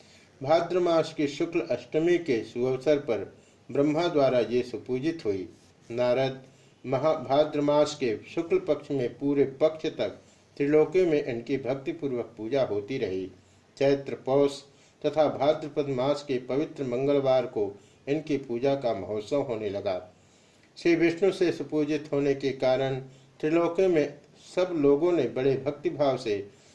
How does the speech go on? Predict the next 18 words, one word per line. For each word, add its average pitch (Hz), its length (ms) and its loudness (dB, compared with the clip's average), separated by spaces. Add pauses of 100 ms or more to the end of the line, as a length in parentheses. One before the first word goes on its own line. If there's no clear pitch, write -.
(1160)
के 151 140 4
साथ - 320 0 (460)
इनकी 139 320 -2
उपासना 120 560 -2
की। 101 320 -8 (360)
वर्ष 143 280 0
के 139 160 2
अंत 139 400 -2
में 135 380 -2 (320)
पौष 160 280 2
की 147 140 -2
संक्रांति 147 720 0
के 139 180 2
अवसर 127 460 0
पर 107 380 -4 (300)
मध्याह्न 135 640 0
काल 143 320 2
में 104 220 -4